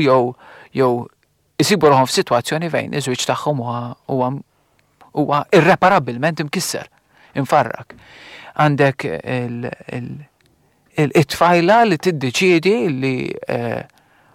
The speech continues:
ma tagħtix kas ta' dak li tajt il-Knisja u jkollha relazzjoni ma' raġel, mhux biss ma' raġel miżżewweġ, imma ma' raġel li jitlaq lil mara tiegħu propja biex imur jgħix magħha. Jiġifieri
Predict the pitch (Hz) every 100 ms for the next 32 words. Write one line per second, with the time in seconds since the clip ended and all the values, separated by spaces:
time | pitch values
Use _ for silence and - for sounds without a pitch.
0 | - 165 151 151 233 185 147 127 127 123
1 | - 127 127 110 185 190 170 170 254 285
2 | 202 156 185 175 220 180 127 - 180 208
3 | 151 131 143 139 180 196 - - - -
4 | - 170 131 127 139 139 165 208 180 131
5 | 131 160 165 131 139 151 127 135 170 139
6 | 127 143 147 139 185 147 123 131 165 196
7 | _ _ _ _ _ - 147 120 151 -
8 | 120 113 170 165 147 165 135 135 135 151
9 | - 214 220 139 117 _ _ _ _ -
10 | - - - _ _ - _ 190 180 196
11 | 196